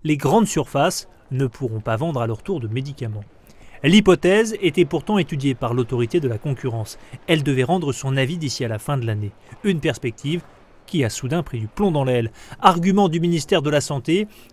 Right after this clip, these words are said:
garantir le bon approvisionnement de la population et maîtriser la consommation de médicaments. En clair, la ministre conforte le monopole des pharmacies.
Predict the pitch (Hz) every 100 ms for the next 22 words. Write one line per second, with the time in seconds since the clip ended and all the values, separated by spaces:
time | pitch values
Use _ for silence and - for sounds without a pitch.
0 | 139 139 196 180 143 247 180 156 143 214
1 | 190 170 165 156 143 135 135 120 113 113
2 | 110 117 104 - 220 220 - - - 220
3 | 170 151 - 127 196 131 - 123 127 117
4 | 113 170 113 127 160 143 120 117 113 -
5 | 110 135 170 190 - - - - - -
6 | 143 147 147 208 - - - 170 123 190
7 | 190 - 127 117 143 175 127 127 113 110
8 | 101 165 120 110 -